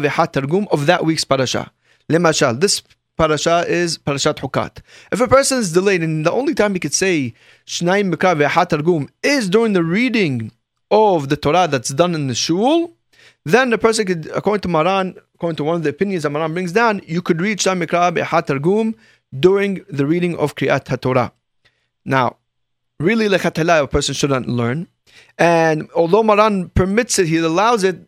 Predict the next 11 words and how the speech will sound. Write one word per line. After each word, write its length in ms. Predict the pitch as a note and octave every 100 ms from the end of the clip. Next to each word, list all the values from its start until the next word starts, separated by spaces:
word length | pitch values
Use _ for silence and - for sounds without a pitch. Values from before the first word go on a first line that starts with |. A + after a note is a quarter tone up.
| _ -
some 240 | - A#3+
Ahronim, 400 | - F#3+ F#3 G3+
like 160 | F3+ C#3+
the 80 | D3+
Pri 140 | F3
Hadash 460 | E3 D#3 E3 D3+ D3+
and 80 |
the 60 | D3+
Shla, 400 | - E3+ E3 E3+
forbid 340 | - D3+ D#3
it. 220 | B2+ -